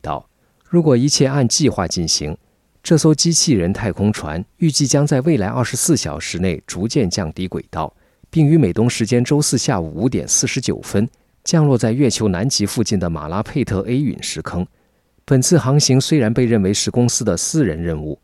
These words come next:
但奥德修斯搭载了nasa的六台有效载荷。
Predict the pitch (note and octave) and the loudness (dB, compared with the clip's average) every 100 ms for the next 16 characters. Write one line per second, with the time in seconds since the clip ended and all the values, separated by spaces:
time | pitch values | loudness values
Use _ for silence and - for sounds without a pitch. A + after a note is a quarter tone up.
0 | _ _ _ _ - D#3 D3+ D#3 C3+ C3 | _ _ _ _ -2 0 2 2 2 2
1 | D3+ D3 D3 C#3 C3+ C#3+ A2 F#2+ A2 C#3+ | 2 2 0 -2 0 0 0 0 0 0
2 | G2 E2+ F2+ C3 F2 F2 F#2 - - E2 | 0 -2 -2 -2 -2 -4 -6 -6 -6 -6
3 | - F2+ D#2+ - D2+ | -6 -8 -8 -10 -10